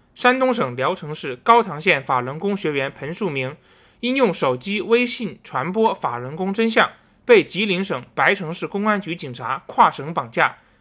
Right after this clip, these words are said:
并被非法抄家。当天，彭树明的妻子曹怀喜也被绑架，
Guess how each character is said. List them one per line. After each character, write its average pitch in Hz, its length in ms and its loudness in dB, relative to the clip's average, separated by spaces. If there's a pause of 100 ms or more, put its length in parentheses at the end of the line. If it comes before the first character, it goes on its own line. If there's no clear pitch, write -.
(120)
并 220 180 0
被 170 160 6
非 226 240 0
法 131 200 -4
抄 175 200 0
家。 185 280 4 (460)
当 220 140 4
天， 233 300 4 (320)
彭 190 180 2
树 247 140 0
明 165 140 -2
的 185 100 2
妻 233 240 0
子 151 240 -8 (140)
曹 - 260 0
怀 143 240 0
喜 139 320 -6 (100)
也 135 140 2
被 202 180 4
绑 127 200 -6
架， 143 260 0